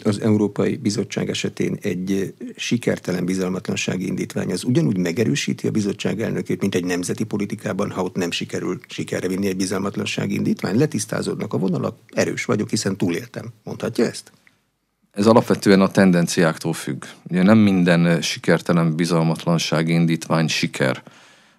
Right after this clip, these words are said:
Speaker 2: a pozíciót, ö, betöltő személy számára. Ny-, nyilván a, azt kell nézni, hogy, ö, ahhoz képest, amilyen politikai támogatottsága volt akkor, amikor megválasztották, ami egyébként a bizottság történetében a legalacsonyabb politikai támogatottsággal megválasztott, ö,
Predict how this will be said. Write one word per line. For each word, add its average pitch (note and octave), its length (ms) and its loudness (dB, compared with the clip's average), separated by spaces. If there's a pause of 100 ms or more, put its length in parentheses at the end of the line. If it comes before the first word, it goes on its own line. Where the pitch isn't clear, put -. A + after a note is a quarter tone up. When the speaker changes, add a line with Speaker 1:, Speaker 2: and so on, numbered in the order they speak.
(100)
Speaker 2:
a D#2 360 0
pozíciót, D#2 880 0
ö, D2+ 160 2
betöltő E2 480 0
személy D#2+ 280 0
számára. F#2+ 680 2
Ny-, F2 280 2
nyilván F#2 320 6
a, E2+ 140 4 (300)
azt F2+ 160 2
kell F2 180 4
nézni, F#2+ 340 4
hogy, E2 360 0
ö, E2+ 140 4 (100)
ahhoz F2+ 300 4
képest, - 520 -2
amilyen E2 320 4
politikai D#2+ 420 0
támogatottsága D#2 800 0
volt D#2 260 -2
akkor, - 280 -4
amikor D#2 300 -2
megválasztották, F#2 720 0
ami F2+ 180 4
egyébként D#2+ 540 -2
a D#2+ 140 2 (460)
bizottság E2 360 0
történetében D#2+ 840 0
a D#2 200 0
legalacsonyabb D#2+ 640 0
politikai - 400 -2
támogatottsággal D2+ 840 -4
megválasztott, C#2 760 -4
ö, C2+ 60 -4